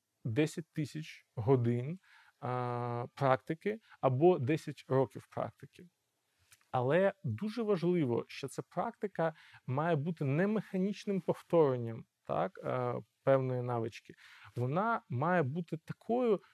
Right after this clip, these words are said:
коли людина розуміє, що вона відточує свій талант. Тобто спочатку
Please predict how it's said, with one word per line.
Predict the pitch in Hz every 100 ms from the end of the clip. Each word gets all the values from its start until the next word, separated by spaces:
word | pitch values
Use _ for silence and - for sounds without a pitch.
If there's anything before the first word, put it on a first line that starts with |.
| _
коли | - 151 180 180 -
людина | 127 143 131 233 196 151 151 - _ _ -
розуміє, | 143 160 196 196 175 127 113 -
що | - - 131
вона | 143 170 190 180 - _ _ _ _
відточує | 131 165 - 208 - 175 151
свій | - 156
талант. | - 131 117 -
Тобто | - 202 -
спочатку | - - - 151 127 - -